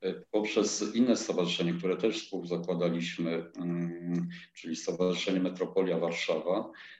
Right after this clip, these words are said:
e, po całkiem małe tutaj, e, lokalne porozumienia, tak jak Związek między kom-, między, e, Związek Komunalny Gmin, e, e, pięciu właściwie naszych sąsiadów, e, i nas,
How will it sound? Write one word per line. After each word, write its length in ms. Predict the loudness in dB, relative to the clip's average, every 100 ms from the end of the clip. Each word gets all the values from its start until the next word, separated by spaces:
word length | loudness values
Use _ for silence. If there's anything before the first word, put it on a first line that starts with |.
| _
e, 160 | 0 0
po 340 | 2 2 2 0 -8
całkiem 480 | 2 4 4 4 4
małe 360 | 8 10 10 8
tutaj, 460 | 6 4 6 6
e, 40 | 4
lokalne 600 | 4 4 6 8 10 10
porozumienia, 640 | 6 4 4 6 8 8
tak 140 | 8 2
jak 140 | 0
Związek 540 | 6 6 6 2 0 2
między 380 | 6 6 4
kom-, 460 | 2 4 4 4 6
między, 400 | 6 6 4 2 2 0 0 2
e, 40 |
Związek 320 | 4 6 6 6
Komunalny 440 | 6 8 8 6
Gmin, 480 | 6 8 8 6 2
e, 760 | 4 4 4 2 -4 -12 -10 -10
e, 40 | -8 0 0 8
pięciu 400 | 10 10 6 2
właściwie 500 | 2 2 -2 0 4
naszych 360 | 4 4 -2 -8 -10
sąsiadów, 580 | -6 -4 2 4 4 -2 -6
e, 300 | -8 -6 0
i 20 |
nas, 400 | 2 4 0 -4